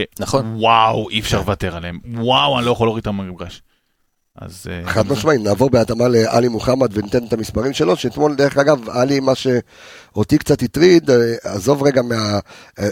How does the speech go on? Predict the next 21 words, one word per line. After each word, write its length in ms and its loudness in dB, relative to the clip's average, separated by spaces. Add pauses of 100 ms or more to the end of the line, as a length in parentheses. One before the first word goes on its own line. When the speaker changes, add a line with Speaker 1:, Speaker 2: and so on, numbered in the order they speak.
Speaker 3:
הדריבלים, 640 2
שאתה 140 -2
כבר 140 0
עושה 220 2
דריבל 280 4
מוצלח, 380 0
ואז 100 0
אתה 100 -2
עוד 140 4
פעם 180 -2
חוזר 280 2
מס-, 180 -4
מס-, 680 -8
מסביב 340 2
כדי 180 0
לאבד 260 0
כדור, 280 -2
אני 100 -4
לא 100 2
יודע 200 2
למה, 200 4